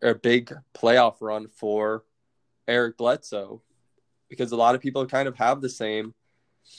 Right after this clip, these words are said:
they ad-, identify him with somebody who can't step up in the playoffs, which, which was someone like Kyle Lowry up until last season,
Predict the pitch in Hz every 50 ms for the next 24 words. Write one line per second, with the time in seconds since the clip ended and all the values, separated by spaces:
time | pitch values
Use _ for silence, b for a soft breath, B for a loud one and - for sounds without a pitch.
0 | B B B B B _ _ _ _ _ _ - 117 113 127 131 135 131 127 _
1 | - 110 127 120 120 120 113 120 123 147 156 - 127 113 107 113 113 117 117 117
2 | - - 110 107 113 110 113 110 123 117 110 - - 110 104 - - - - 107
3 | - - - - 110 104 - - 127 135 139 120 - - 120 117 - - - -
4 | _ _ _ _ _ _ _ _ _ _ _ _ _ _ _ _ _ - 113 123
5 | 123 123 - 104 104 107 110 110 113 113 110 - - - - _ _ _ _ _
6 | _ _ _ - - 123 110 117 117 113 110 107 104 - - 107 107 107 104 104
7 | 107 110 120 151 135 107 101 101 95 98 104 - 113 110 - - 113 110 110 110
8 | 107 107 107 107 - - 117 127 127 123 107 104 104 104